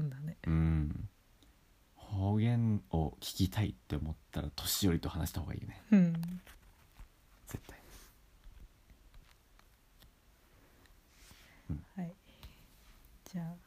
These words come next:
Speaker 1: みんなも歯の健康には気をつけましょうということで、今日はこの辺にします。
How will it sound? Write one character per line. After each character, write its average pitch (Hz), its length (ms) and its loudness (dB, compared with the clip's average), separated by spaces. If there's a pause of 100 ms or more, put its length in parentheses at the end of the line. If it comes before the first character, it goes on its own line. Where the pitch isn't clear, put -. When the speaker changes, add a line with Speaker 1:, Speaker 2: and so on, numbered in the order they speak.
(180)
Speaker 1:
み 190 80 2
ん 175 100 4
な 175 140 0
も 170 300 0
歯 - 180 0
の 175 140 6
健 175 340 2
康 190 180 2
に 190 120 8
は 180 80 4
気 - 200 -2
を 185 80 4
つ - 140 -4
け 202 120 2
ま 202 180 10
し 185 120 2
ょ 196 60 6
う 185 40 0
と 185 100 -2
い 180 60 0
う 175 60 -4
こ 190 160 -4
と 196 120 -2
で、 202 160 -4 (1600)
今 - 0 -
日 233 60 -4
は 185 100 0
こ - 120 -4
の 185 100 2
辺 185 180 4
に 185 80 6
し - 140 0
ま 175 200 6
す。 - 340 -12